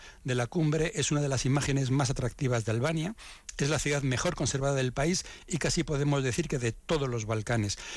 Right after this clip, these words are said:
Es el lugar para admirar la arquitectura otomana, pero con influjo albanés. Aquí hay lugares de culto de musulmanes y cristianos, pero también de sufíes. Es un, un verdadero museo de arquitectura, habitada todavía en buena medida por los vecinos de siempre.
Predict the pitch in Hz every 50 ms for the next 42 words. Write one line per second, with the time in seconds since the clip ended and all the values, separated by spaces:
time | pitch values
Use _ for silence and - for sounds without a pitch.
0 | - - - - 143 - 156 143 135 127 151 147 135 - 143 127 120 117 123 123
1 | 127 131 135 135 131 127 120 117 135 123 123 117 - - - 156 147 147 147 -
2 | 165 156 160 165 170 175 - 160 135 131 123 131 123 123 120 113 - 143 127 -
3 | 139 127 123 117 113 113 123 123 117 - - - - - - - - - - -
4 | - - 151 147 143 135 135 135 139 135 135 123 117 123 107 131 143 139 123 -
5 | 135 117 123 117 117 117 113 - 123 117 127 143 151 156 160 160 143 - 131 -
6 | 127 113 - - 143 151 156 151 151 127 - 147 135 - 117 113 127 127 123 123
7 | - - 107 - - 175 151 123 110 104 - - - - - - - - 180 -
8 | 202 185 175 - - 175 180 165 160 - 139 139 151 147 139 123 123 120 120 -
9 | 151 147 131 131 127 - 143 135 135 - - 190 185 185 - - 147 143 143 131
10 | 185 196 185 170 - 165 151 147 175 180 165 151 139 156 151 151 135 127 131 147
11 | 185 170 156 131 - 135 123 123 120 117 120 113 - 156 139 131 123 113 110 -
12 | - 139 127 110 107 104 98